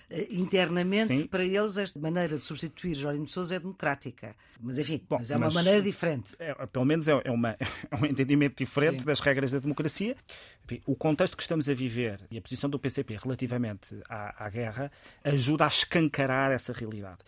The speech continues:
Speaker 2: Mas há muita gente a fazer-se surpreendida com a posição do P C P, como se ela não fosse absolutamente coerente e previsível face a tudo aquilo que tem sido a posição do P C P, a todos os conflitos que envolvem qualquer tipo de regime que possa ter inspiração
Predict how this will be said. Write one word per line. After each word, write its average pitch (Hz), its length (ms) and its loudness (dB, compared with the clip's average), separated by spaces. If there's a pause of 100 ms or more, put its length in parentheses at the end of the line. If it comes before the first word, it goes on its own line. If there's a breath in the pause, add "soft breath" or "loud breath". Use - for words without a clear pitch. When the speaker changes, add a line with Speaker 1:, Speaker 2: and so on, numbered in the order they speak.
(280 loud breath)
Speaker 2:
Mas 113 180 -2
há 131 80 4
muita 147 240 4
gente 151 280 0
a - 20 0
fazer-se 123 420 0
surpreendida 143 640 2
com 110 220 -4
a 107 40 -6
posição 117 360 -2
do 123 100 0
P 139 140 0
C 151 160 -4
P, 180 140 -4
como - 200 -6
se - 80 -2
ela 185 140 0
não 180 120 -2
fosse - 340 -2
absolutamente 147 720 4
coerente 139 480 2 (120)
e 208 140 2
previsível 135 680 0
face - 260 -4
a 170 40 -6
tudo 170 260 -6
aquilo 160 180 -4
que - 60 -20
tem 165 100 -6
sido 156 220 -8
a 156 40 -4
posição 156 300 -10
do 156 80 -8
P 151 140 -8
C 160 140 -10
P, 196 180 -10 (300 loud breath)
a 185 60 6
todos 180 260 2
os - 60 -6
conflitos - 540 -2 (220 soft breath)
que - 140 2
envolvem 143 360 4
qualquer 156 560 2 (220 soft breath)
tipo 156 180 0
de - 80 0
regime 127 380 2
que - 140 -14
possa 139 340 2
ter 156 400 4
inspiração 120 640 -4